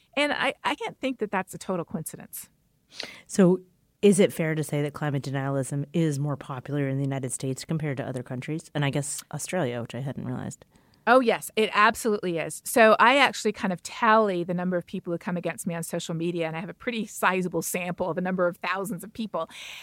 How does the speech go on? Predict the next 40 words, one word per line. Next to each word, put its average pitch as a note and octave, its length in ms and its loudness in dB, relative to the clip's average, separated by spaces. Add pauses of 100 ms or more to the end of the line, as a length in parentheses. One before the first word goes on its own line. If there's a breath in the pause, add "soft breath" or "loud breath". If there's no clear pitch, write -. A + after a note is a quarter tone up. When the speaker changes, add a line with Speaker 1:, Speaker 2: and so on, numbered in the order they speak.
(140 loud breath)
Speaker 1:
And G#3+ 380 8
while A#3 200 10
the G3+ 200 0
majority A#3 500 0
of A3 120 0
them F#3+ 280 2
do A3+ 240 0
come A3 280 -2
from A3 120 -2
the G#3+ 80 4
United F#3+ 300 -2
States, - 500 -6
there G3 100 0
is F#3 220 0
a F#3 60 -4
substantial G#3+ 920 -4
contribution F#3+ 720 -2
of E3+ 100 -8
people F#3+ 220 -8
from E3+ 160 -10
Australia F3 540 -2 (340 loud breath)
and, A#3 340 4
unfortunately, G#3 720 2
increasingly F#3 580 0
from F3 160 -4
Canada D#3+ 440 -6
as D#3+ 120 -6
well, D3+ 160 -4
because F3 260 -6
as G#3+ 160 2
you A#3 60 4
know, G3 100 4
in F3+ 80 0
Canada, B3 560 -2 (340 loud breath)
they're - 80 -2
putting A3+ 240 2
a F3+ 60 0
price G#3 320 0
on D#3+ 140 -4
carbon. G3+ 500 0